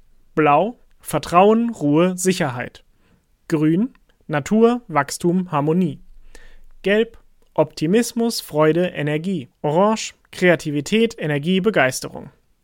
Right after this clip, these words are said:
Violett, Spiritualität, Luxus, Kreativität. Farbharmonien. Analoge Farbharmonie. Benutze Farben, die nebeneinander im Farbkreis liegen. Komplementäre Farbharmonie.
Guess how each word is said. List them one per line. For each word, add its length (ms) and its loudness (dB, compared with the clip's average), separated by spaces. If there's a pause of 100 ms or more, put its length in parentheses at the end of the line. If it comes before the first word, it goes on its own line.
(140)
Violett, 540 0 (280)
Spiritualität, 1080 -2 (120)
Luxus, 540 -4
Kreativität. 880 -4 (120)
Farbharmonien. 960 -2 (500)
Analoge 540 2
Farbharmonie. 840 -4 (240)
Benutze 380 0
Farben, 420 2
die 120 -2
nebeneinander 840 0
im 140 0
Farbkreis 680 -2
liegen. 300 -14 (720)
Komplementäre 760 2
Farbharmonie. 760 -8